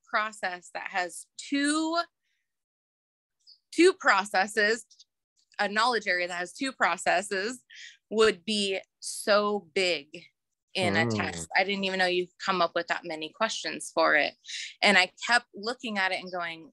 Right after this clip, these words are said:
Speaker 1: "Well, that's the project charter."
Speaker 2: Mm.
Speaker 1: "Oh, that's
Speaker 2: Oh,
Speaker 1: business
Speaker 2: initiating,
Speaker 1: documents."
Speaker 2: as in the, as in the silo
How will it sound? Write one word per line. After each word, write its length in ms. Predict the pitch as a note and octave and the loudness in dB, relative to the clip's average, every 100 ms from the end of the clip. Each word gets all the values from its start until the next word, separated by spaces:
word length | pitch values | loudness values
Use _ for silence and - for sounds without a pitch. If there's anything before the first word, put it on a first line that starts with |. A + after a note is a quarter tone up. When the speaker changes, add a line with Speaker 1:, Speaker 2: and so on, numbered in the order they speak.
| - | -10
Speaker 1:
"Well, 160 | G3 | -6
that's 400 | G3 G#3+ - - - | -2 -2 -4 -14 -10
the 80 | G#3 | -12
project 480 | G#3 - A3 A3+ - | -6 -2 -2 -2 -6
charter." 540 | - C#4+ - - - _ _ _ - | 0 0 -2 -10 -20 _ _ _ -4
Speaker 2:
Mm. 40 | G#2 A2+ | 2 4
Speaker 1:
"Oh, 180 | A#2+ B2+ | 6 6
that's 140 | B2 | 6
Speaker 2:
Oh, 300 | D3 E3 E3 | 6 8 8
Speaker 1:
business 480 | D#3 C#3 A3 G3+ F#3+ D3 | 10 8 6 8 10 10
Speaker 2:
initiating, 560 | C#3 A#2 G#2+ F#2+ F2 - | 10 8 6 0 -4 -6
Speaker 1:
documents." 0 | - | 2
Speaker 2:
as 140 | B2 | 8
in 140 | D3 C3+ | 8 10
the, 140 | C3 C3+ | 8 10
as 120 | C#3 | 8
in 100 | D3 | 8
the 80 | C3+ | 8
silo 800 | - E3 D#3+ F3 C#3+ G#2 F#2 | 8 10 12 12 12 10 8